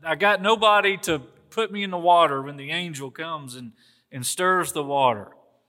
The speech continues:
So, it, and it also wasn't strange to see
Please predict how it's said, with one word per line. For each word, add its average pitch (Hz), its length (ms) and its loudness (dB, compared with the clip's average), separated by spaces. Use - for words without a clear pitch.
So, 220 200 6
it, 226 320 2
and 233 140 2
it 233 80 0
also 277 440 2
wasn't 220 300 -4
strange 214 440 -10
to 190 80 -12
see 208 600 -6